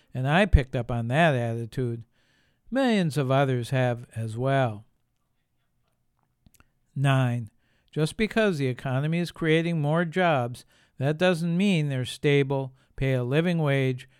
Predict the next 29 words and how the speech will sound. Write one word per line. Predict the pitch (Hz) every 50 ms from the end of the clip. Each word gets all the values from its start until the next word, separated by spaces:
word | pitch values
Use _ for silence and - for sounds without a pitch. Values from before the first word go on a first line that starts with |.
| _ _
provide | - 170 175 180 185 180 185 175 156
benefits, | 143 147 139 135 131 127 - - 135 123 117 - - - _ _ _ _ -
and | 147 156 160
are | 160 151 147
worthwhile. | 139 127 127 135 135 131 - - 131 135 135 127 120 113 101 92 98 - _ _ _ _ _ _ _ _ _ - _ _ _ _ _ _ _
And | 220 220 220 208
we | 208 220
should | 196 - 214 185 165
reward | 165 170 160 160 147 160 190 226 220 170
people | - - 139 120 117 123 120
for | - - 131
the | 127 131 123
currently | - - 160 156 151 151 147 139 139 135 139 -
unpaid | 156 208 247 240 165 - 131 120 123 123 120
work | 120 127 127 123 - -
they | 135 123
do, | 123 123 131 131 123
too. | 123 - - 208 226 202 127 87 107 - _ _ _ _ _ _ _ _ _ _ _ _ _ _ _ _ _ _ _ _ _ _ _ _ _ _ _ _ _ _ _ _ _ _ _ _ _ _ _ _ _ _ _ _ _ _ _ _ _ _ _ _
Ten, | - 147 143 139 127 117 110 110 - _ _ _ _ _ _ _ _ _
autonomous | 214 208 - - 208 202 202 202 202 190 180 165 - -
work | 131 127 123 120 120 117 - - - _ _ _ _
is | - 156 127
usually | 127 139 160 170 165 180 175
better | 160 151 190 226 233 175 139 135
than | 135 139 135 123
working | 117 127 147 156 170 160
for | 156 - 170 160
someone | - - 139 127 135 135 135 143
else. | 151 156 147 123 107 101 98 - -